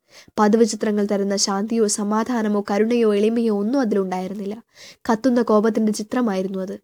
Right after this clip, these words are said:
"അവൻ്റെ കണ്ണുകളിലേക്ക് സൂക്ഷിച്ചു നോക്കുക." പ്രയാസമായിരുന്നു. അവൻ്റെ മുഖം ചുവന്നിരുന്നു, കണ്ണുകൾ തിളങ്ങിയിരുന്നു. ചിത്രത്തിനാകട്ടെ തീയുടെ നിറമായിരുന്നു. "ഇതൊരു അസാധാരണ ചിത്രമാണ്.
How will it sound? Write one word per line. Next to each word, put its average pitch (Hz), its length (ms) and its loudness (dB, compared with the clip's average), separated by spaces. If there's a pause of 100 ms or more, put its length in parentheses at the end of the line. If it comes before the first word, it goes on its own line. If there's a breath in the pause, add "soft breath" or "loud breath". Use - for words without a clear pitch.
(340 loud breath)
"അവൻ്റെ 220 260 4
കണ്ണുകളിലേക്ക് 220 640 2
സൂക്ഷിച്ചു 233 480 -2
നോക്കുക." 202 340 -4 (640)
പ്രയാസമായിരുന്നു. 220 840 4
അവൻ്റെ 190 200 -2
മുഖം 190 300 -2
ചുവന്നിരുന്നു, 190 600 -4 (480 soft breath)
കണ്ണുകൾ 208 340 4
തിളങ്ങിയിരുന്നു. 196 720 0 (280)
ചിത്രത്തിനാകട്ടെ 202 760 0 (180)
തീയുടെ 214 340 4
നിറമായിരുന്നു. 185 600 -6 (440)
"ഇതൊരു 339 240 8
അസാധാരണ 233 580 4
ചിത്രമാണ്. 180 520 -4